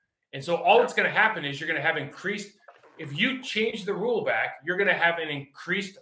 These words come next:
Speaker 1: level of performance from the offensive staff, from the quarterback, because they're not gonna throw you into a position where you can get your block off.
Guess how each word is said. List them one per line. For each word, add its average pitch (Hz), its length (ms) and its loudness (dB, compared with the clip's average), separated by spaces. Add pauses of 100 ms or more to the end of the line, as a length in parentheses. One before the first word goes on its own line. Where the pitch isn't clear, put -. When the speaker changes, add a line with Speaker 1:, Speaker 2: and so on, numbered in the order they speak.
Speaker 1:
level 160 440 0
of 135 200 -2
performance 143 800 2 (460)
from 147 480 2
the 135 80 -4
offensive 139 500 -2
staff, 151 500 4 (320)
from 147 160 -4
the 139 80 -4
quarterback, 135 520 0
because 135 200 -8
they're 143 80 -8
not 143 140 0
gonna 135 140 -6
throw 147 240 -4
you 139 100 -2
into 127 120 -8
a - 20 -10
position 127 400 -12
where 120 80 -10
you 120 80 -12
can 123 100 -12
get 127 140 -10
your 120 100 -10
block 170 300 0
off. 87 240 -14